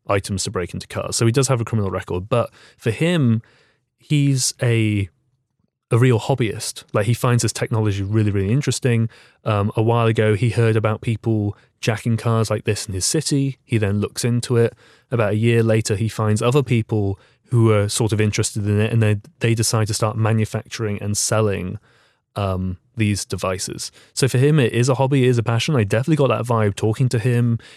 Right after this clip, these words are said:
him just sending me all this technical information, which I then verified.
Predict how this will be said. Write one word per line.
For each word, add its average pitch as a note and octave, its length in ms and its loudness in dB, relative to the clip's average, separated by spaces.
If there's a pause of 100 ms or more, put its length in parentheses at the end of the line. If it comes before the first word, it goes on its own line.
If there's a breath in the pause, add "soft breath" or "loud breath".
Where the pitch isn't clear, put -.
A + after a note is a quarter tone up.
him A#2 160 2
just G#2+ 180 0
sending A#2 320 2
me A2 100 4
all A2+ 120 -2
this F#2+ 140 -4
technical D#3+ 420 -2
information, C3 640 0
which A2 180 -4
I G#2+ 40 -6
then G#2 300 -2
verified. A#2+ 840 0